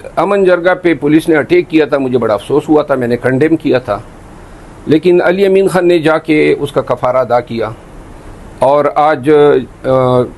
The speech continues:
उसने यह साबित किया कि वो पश्तून रिवायात के अमीन हैं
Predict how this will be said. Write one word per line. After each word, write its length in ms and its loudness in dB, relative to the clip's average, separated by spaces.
उसने 240 0
यह 100 0
साबित 360 -2
किया 260 2
कि 60 0
वो 240 2
पश्तून 400 0
रिवायात 440 0
के 100 0
अमीन 320 2
हैं 240 -2